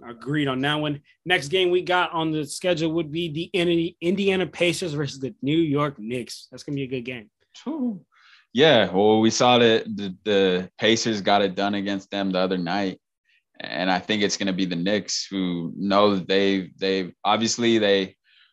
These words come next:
Speaker 2: I wanna say they threw away a game in Charlotte. Um, they had, they were dominating and c-, came out ready to play against Charlotte at Charlotte. Um, and they've, they've had a few bad losses here,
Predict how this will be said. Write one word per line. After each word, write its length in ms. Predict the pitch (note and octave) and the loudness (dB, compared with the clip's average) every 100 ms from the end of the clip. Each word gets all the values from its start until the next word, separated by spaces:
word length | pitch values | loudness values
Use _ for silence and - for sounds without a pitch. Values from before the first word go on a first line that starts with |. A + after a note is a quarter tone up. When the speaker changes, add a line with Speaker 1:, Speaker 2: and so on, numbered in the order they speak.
| _ _ _ _ | _ _ _ _
Speaker 2:
I 160 | G2 A#2 | 0 2
wanna 260 | C#3 C#3 | 4 2
say 360 | B2+ B2+ A#2+ A#2 | 0 0 2 2
they 200 | G2+ F#2 | 0 -2
threw 320 | - A#2 A#2+ | -4 -2 0
away 360 | G#2+ G#2+ A#2 G#2+ | 2 2 0 0
a 80 | |
game 420 | F#2+ F#2+ F#2+ F#2 F#2 | -4 -6 -6 -6 -8
in 80 | |
Charlotte. 580 | F2 - G2+ G2+ F#2 E2+ - | -10 -2 2 2 0 -4 -6
Um, 400 | E2+ E2+ D#2+ E2 | -6 -4 -2 -2
they 140 | F2+ | 0
had, 340 | F#2+ F#2+ F#2+ - | 2 4 2 2
they 140 | G#2 | 0
were 180 | G2+ F#2+ | 2 2
dominating 920 | F#2 F#2+ G2+ G2+ G2 G2 F#2+ F#2+ F#2 - | 2 2 2 2 2 0 0 -2 -6 -14
and 180 | - F#2 - | -14 -14 -10
c-, 180 | G#2 - | -10 -8
came 240 | - G2+ G2 | -2 0 4
out 220 | F#2+ F2+ | 2 4
ready 260 | F#2+ F#2+ | 2 2
to 80 | F2+ | 0
play 320 | E2+ F#2+ F#2+ | -2 -2 0
against 380 | F2+ F2+ F2 - _ | 0 -4 -8 -12 _
Charlotte 500 | - - F#2+ F#2 F2 | -6 2 4 4 2
at 240 | - F#2 - | 2 0 0
Charlotte. 600 | - G2 G2+ F#2 F2 - _ - _ - | 0 0 2 0 -4 -10 _ -20 _ -10
Um, 460 | E2+ E2+ D#2 D#2 - | -6 -4 -6 -8 -6
and 160 | G2 | 0
they've, 440 | G#2 B2+ A#2 C3 B2 C3+ | 4 4 4 -2 -6 -2
they've 240 | C3 C3+ C#3 | 2 4 4
had 200 | D3 D3 | 2 2
a 100 | B2+ | 0
few 320 | - C3+ B2+ | 0 0 2
bad 300 | A2 A2 G#2 | 4 4 4
losses 460 | F#2+ G#2+ - F2+ | 2 0 -4 -14
here, 400 | - F2 F2 E2+ | -12 -8 -8 -8